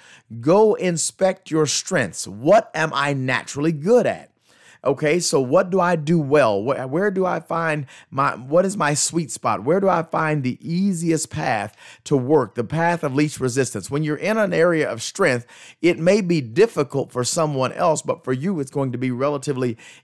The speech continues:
easy because it's just what you do. So I'm not saying it's an easy thing to do. I'm just simply saying it's easier for you than for others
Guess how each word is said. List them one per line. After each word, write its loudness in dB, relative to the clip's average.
easy 0
because -2
it's -10
just 0
what 0
you -4
do. -2
So -2
I'm 0
not -2
saying 0
it's 0
an 0
easy 2
thing 0
to -2
do. 0
I'm 2
just -2
simply -2
saying 0
it's -2
easier 2
for 0
you 0
than 2
for -2
others 0